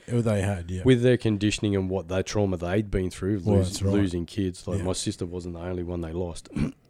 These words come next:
Speaker 1: Oh, okay.
Speaker 2: Yeah, my mum, um, I had another sister who was older than me that was stillborn, and mum had a heap of miscarriages.
Speaker 1: Yeah, right.
Speaker 2: So, you know, not, and I really started to grasp it when I had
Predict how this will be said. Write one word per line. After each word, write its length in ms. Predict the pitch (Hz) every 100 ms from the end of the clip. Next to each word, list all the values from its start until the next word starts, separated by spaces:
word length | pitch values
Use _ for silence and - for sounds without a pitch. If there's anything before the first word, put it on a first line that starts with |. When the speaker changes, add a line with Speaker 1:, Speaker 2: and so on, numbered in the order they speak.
| - 92
Speaker 1:
Oh, 260 | 104 104 98
okay. 400 | 101 95 92 - - -
Speaker 2:
Yeah, 280 | 101 98 71
my 180 | 87 92
mum, 420 | 90 92 85 78 - 85
um, 340 | 82 82 80 - _ _ _ _ - - -
I 120 | 90
had 160 | 90 87
another 300 | 85 90 90
sister 320 | - 90 -
who 60 | 82
was 120 | 80
older 220 | 85 90
than 100 | 85
me 80 | 80
that 80 | 80
was 140 | 73
stillborn, 540 | - 85 82 80 85 82 -
and 100 | 87
mum 180 | 85 82
had 140 | 80
a 40 | 78
heap 200 | 87 82
of 60 |
miscarriages. 680 | 80 82 - 80 82 - 117 _ _
Speaker 1:
Yeah, 240 | 92 87 85
right. 320 | 87 90 87 _
Speaker 2:
So, 400 | - 92 87 85 - _ _ _
you 140 | - 90
know, 140 | 85
not, 320 | 90 101 85 - _ _ _ _
and 400 | - 107 110 104 - 110
I 60 |
really 300 | 104 117 110
started 380 | 101 107 98 87
to 60 | 85
grasp 380 | 95 90 92 90
it 40 |
when 140 | 87 90
I 140 | 85
had 200 | 87